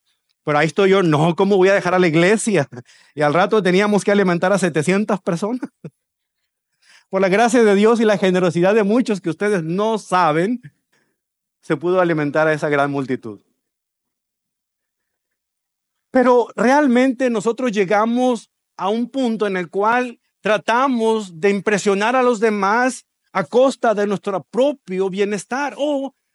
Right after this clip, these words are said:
aunque tengamos los recursos para proveernos de los gustos que queramos, los gustos que nos damos son para rendir culto a ese altar del egoísmo, no porque tengamos necesidad.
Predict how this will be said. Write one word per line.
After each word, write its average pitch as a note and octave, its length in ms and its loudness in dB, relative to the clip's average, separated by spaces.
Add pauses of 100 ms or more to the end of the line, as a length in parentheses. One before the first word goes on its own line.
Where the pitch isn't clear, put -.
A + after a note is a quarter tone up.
(160)
aunque A3 300 0
tengamos A#3 640 -2
los C4 120 -2
recursos A#3 560 -4
para G#3+ 220 -2
proveernos G#3+ 800 -4
de G#3+ 80 -2
los F#3 200 -6
gustos B3 380 -6
que B3+ 140 -6
queramos, G#3 500 0 (300)
los F#3+ 220 2
gustos C#4+ 360 0
que C4 140 -2
nos G#3+ 320 -6
damos G3+ 480 -2 (160)
son C4 340 0
para A#3 240 0
rendir F#3+ 400 -2
culto G#3+ 560 -4
a F#3 140 -6
ese A3 180 -6
altar G3 400 -2
del G#3+ 160 -4
egoísmo, G#3+ 720 0 (220)
no A#3 400 -2
porque A#3+ 260 -8
tengamos G#3 560 -2
necesidad. B3 640 -6